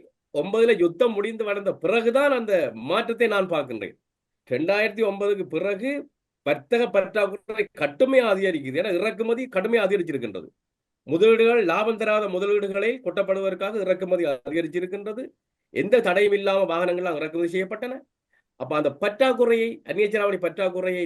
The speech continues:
நிவர்த்தி செய்வதற்கு இலங்கை அரசாங்கம் கடுமையான கடன்களை பெற்றது. ரெண்டும் எதிர் திசையில போய் இருபத்தி ரெண்டாம் ஆண்டு அது பிரேக் ஆகும். ஆக இலங்கையில பிரச்சனை என்ன? அந்நிய செலாவணி.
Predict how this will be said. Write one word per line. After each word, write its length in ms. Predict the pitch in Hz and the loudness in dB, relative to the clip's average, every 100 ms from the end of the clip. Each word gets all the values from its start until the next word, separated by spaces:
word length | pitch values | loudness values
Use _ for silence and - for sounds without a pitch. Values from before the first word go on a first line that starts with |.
| 156 | 0
நிவர்த்தி 240 | 170 165 160 | 0 0 -2
செய்வதற்கு 440 | 151 156 165 202 370 - _ _ _ _ _ 131 | 2 2 0 -4 -6 -8 _ _ _ _ _ 0
இலங்கை 200 | 180 190 | 2 2
அரசாங்கம் 380 | 165 175 254 254 | 2 0 -2 -2
கடுமையான 560 | 156 226 226 220 208 170 165 | 0 4 4 4 2 -2 0
கடன்களை 340 | 180 185 180 139 | -2 0 0 -2
பெற்றது. 260 | 123 87 - _ _ - | -6 -10 -12 _ _ 0
ரெண்டும் 240 | 208 254 233 | 2 6 6
எதிர் 300 | 240 240 202 | 8 6 6
திசையில 260 | 202 202 175 196 | 2 4 2 2
போய் 140 | 269 | 0
இருபத்தி 280 | 208 214 196 | 0 -2 0
ரெண்டாம் 260 | 185 175 156 | -2 -2 -2
ஆண்டு 160 | 156 254 | -2 -2
அது 80 | 226 | -2
பிரேக் 240 | 156 131 90 | -2 -4 -4
ஆகும். 180 | 76 - _ _ _ _ _ _ - | -14 -18 _ _ _ _ _ _ -2
ஆக 180 | 196 190 | 2 6
இலங்கையில 320 | 254 294 285 262 | 6 6 4 4
பிரச்சனை 320 | 220 208 220 185 | 4 4 2 2
என்ன? 120 | 147 95 _ _ _ _ _ _ _ _ _ 170 | 0 -6 _ _ _ _ _ _ _ _ _ -4
அந்நிய 200 | 247 240 | 2 4
செலாவணி. 380 | 175 113 90 80 | 2 -2 -6 -12